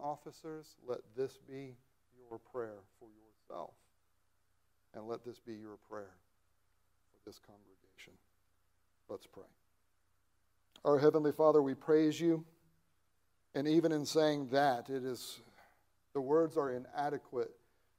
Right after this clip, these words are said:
to express how awesome you are, how comprehensive you are, how loving you are, how present you are, how real you are, how powerful you are.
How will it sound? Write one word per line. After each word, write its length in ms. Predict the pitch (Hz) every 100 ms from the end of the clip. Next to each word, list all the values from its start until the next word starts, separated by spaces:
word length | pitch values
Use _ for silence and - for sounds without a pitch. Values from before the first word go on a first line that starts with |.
| _
to 160 | - 135
express 720 | 123 123 - - 139 135 120
how 240 | - 139 -
awesome 500 | 131 147 - 151 131
you 240 | 120 123 117
are, 240 | 117 107
how 240 | 147 143 -
comprehensive 1040 | 165 156 147 127 107 151 151 - 131 117 - _ _ 131 127
you 160 | 123 - 123
are, 240 | 120 107 110 _ _ -
how 180 | 160 143
loving 560 | 131 143 151 151 139 135
you 200 | 131 131 123
are, 240 | 117 113 _ -
how 260 | 151 143 - -
present 520 | 170 160 143 113 - _ 139
you 180 | 139 120
are, 300 | - 117 98 98 _ _ _ _ _ _
how 240 | 143 147 117
real 540 | 131 185 196 160 127 110 -
you 140 | 135 131 - 113
are, 220 | 95 - _ _ _ -
how 200 | 135 120 - -
powerful 600 | 175 151 131 117 - 120 110 107 _ _ 113
you 80 | 107
are. 60 | -